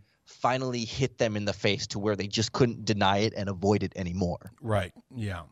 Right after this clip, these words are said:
Speaker 2: And, um, that last touchdown run from Montgomery, um, I think Cody Whitehair paralyzed somebody from the neck down. He buried him into the ground so,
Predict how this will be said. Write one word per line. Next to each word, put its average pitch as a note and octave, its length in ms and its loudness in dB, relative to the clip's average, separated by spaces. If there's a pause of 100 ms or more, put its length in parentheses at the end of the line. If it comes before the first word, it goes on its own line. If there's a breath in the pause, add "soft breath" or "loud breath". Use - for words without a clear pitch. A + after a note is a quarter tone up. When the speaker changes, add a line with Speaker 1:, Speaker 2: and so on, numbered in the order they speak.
(100)
Speaker 2:
And, G2+ 500 -2 (180)
um, F#2+ 460 -2 (640 soft breath)
that B2 200 2
last A#2+ 340 0
touchdown A2+ 500 2
run G2+ 300 2
from G2 220 -4
Montgomery, G2 640 0 (680)
um, E2+ 500 -2 (280)
I G2 120 -2
think A2 260 -4
Cody G2+ 240 0
Whitehair G2+ 420 -2
paralyzed F#2+ 640 -2
somebody F2+ 380 0
from G2 200 -6
the F#2+ 60 -2
neck F#2+ 260 -4
down. F#2+ 340 -4
He F#2+ 100 -4
buried F#2+ 340 -2
him F#2 100 -4
into F2+ 160 -6
the F2+ 80 -8
ground F2+ 320 -4
so, F2+ 280 -4